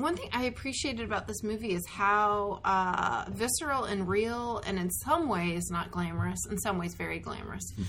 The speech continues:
Speaker 1: But if you think about the type of gunshots and the way gunshots were portrayed in this movie versus, like, The, The Matrix or,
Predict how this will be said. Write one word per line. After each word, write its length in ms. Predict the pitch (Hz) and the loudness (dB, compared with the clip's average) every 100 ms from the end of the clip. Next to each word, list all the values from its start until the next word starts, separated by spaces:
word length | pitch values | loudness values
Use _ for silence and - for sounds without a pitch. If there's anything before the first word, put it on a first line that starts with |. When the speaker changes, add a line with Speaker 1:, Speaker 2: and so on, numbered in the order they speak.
| - | -4
Speaker 1:
But 80 | 220 | -2
if 60 | 226 | 0
you 80 | 262 | 0
think 140 | 277 | 2
about 180 | 254 - | 2 2
the 100 | 185 | -2
type 320 | - 208 202 | -2 0 0
of 100 | 190 | 0
gunshots 560 | 185 180 - 196 - - | 0 0 2 4 4 0
and 40 | |
the 40 | 180 | -2
way 160 | 175 | -2
gunshots 480 | 175 175 185 - - | -2 -2 -2 -4 -4
were 100 | 180 | -6
portrayed 500 | 175 185 - 165 160 | -4 -6 -4 -4 -4
in 200 | 180 175 | 0 0
this 240 | 180 - 269 | 0 -2 -4
movie 340 | 285 302 294 | -6 -4 -4
versus, 340 | - 202 185 175 | -2 -4 -2 -4
like, 140 | 175 - | -4 -8
The, 60 | - 180 | -10 -8
The 80 | |
Matrix 500 | 156 165 175 170 - - | -8 -6 -6 -6 -8 -8
or, 260 | 139 - | -8 -10